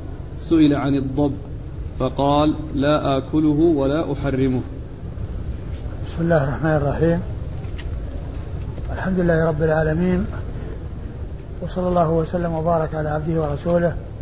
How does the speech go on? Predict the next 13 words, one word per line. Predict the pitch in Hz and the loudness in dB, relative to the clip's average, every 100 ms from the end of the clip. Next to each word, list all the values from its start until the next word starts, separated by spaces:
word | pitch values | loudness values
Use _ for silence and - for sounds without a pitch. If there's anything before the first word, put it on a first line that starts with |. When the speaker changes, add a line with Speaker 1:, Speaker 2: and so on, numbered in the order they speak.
| - - - - - - - - - - | -10 -8 -8 -8 -10 -8 -8 -8 -6 -2
Speaker 2:
نبينا | 175 190 175 | 6 6 6
محمد | 156 - 190 175 165 | 2 0 2 2 2
وعلى | 160 160 160 170 170 | 2 2 2 2 2
آله | 165 156 | 2 2
وأصحابه | 151 147 165 156 147 | 0 -2 -2 0 -2
أجمعين. | 139 147 143 123 - - - - - - - - - - - - - - - - - - - - - - - - | -2 -2 -4 -4 -6 -6 -6 -6 -8 -8 -8 -8 -8 -8 -10 -10 -10 -10 -10 -10 -10 -10 -10 -10 -10 -10 -10 -8
أما | 160 156 | -4 0
بعد، | 185 185 | 0 2
يقول | 180 180 175 | 2 0 0
النسائي | 165 170 165 | 0 0 0
رحمه | 151 147 147 156 | 0 -2 0 2
الله: | 170 170 139 185 | 4 4 2 -4
الضب، | 147 175 | 0 2